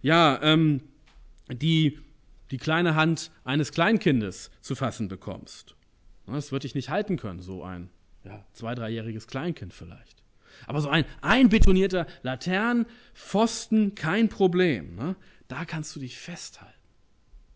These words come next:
Der ist fest. Und auch der Baum mit den Wurzeln erhält ja auch in echtem Erdboden besser, als wenn man nur einen lockeren Sandboden hat.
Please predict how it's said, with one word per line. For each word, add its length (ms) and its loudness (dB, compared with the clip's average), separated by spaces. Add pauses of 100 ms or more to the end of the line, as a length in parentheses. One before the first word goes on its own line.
(320)
Der 180 -8
ist 320 -16
fest. 640 -14 (1120)
Und 120 -4
auch 180 -2
der 200 2
Baum 560 4 (240)
mit 200 0
den 360 6 (100)
Wurzeln 800 2
erhält 520 -2
ja 200 -2 (220)
auch 240 -2
in 260 -6
echtem 460 -2
Erdboden 720 -4
besser, 560 -6 (260)
als 240 -10
wenn 120 -2
man 180 -2
nur 340 -4 (220)
einen 160 -2
lockeren 360 -4
Sandboden 640 -8
hat. 340 -20